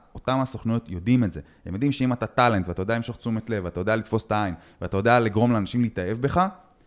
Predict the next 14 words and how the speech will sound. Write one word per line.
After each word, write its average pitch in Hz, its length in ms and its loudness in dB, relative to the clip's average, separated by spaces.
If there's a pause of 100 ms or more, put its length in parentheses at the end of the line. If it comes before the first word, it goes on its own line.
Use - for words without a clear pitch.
(500)
אתה 127 340 2
הבן 160 360 2
אדם 139 300 4
שצריכים 151 380 -4
לעבוד 123 440 4
איתו, 127 280 0
כי 104 100 -6
בסופו 117 360 -6
של 143 80 -10
דבר 139 260 0
המפרסמים, 123 640 2
המשווקים, 107 580 0
אנשי 101 200 0
המכירות, 113 520 0